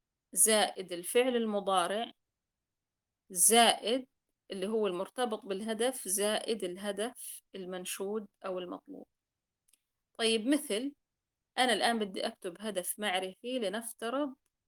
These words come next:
عن فهم جدول التسعة، تمام؟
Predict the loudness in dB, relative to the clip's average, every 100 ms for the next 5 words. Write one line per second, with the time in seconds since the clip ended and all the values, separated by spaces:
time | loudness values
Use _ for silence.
0 | _ 0 2 0 -4 -6 _ _ _ _
1 | _ _ _ _ _ -6 2 4 4 0
2 | 0 0 0 0 0 0 0 -6 0 0
3 | 0 -6 _ _ -12 -6 -4 -6